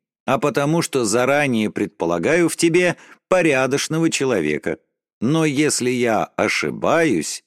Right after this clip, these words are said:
берегись». Примерно так можно трактовать наблюдение Монтэни над собой,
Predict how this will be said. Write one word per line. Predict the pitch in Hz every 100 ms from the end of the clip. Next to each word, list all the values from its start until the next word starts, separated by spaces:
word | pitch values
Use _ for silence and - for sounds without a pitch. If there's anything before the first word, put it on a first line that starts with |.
| _
берегись». | 87 110 117 123 120 156 - - _ _ _ _ _ _
Примерно | - 196 202 190 185 185
так | - 101 82 - -
можно | 101 107 95 104
трактовать | - 120 - 139 127 117
наблюдение | 135 127 131 139 147 151
Монтэни | 151 151 202 196 175
над | 165 -
собой, | - 135 90 78 -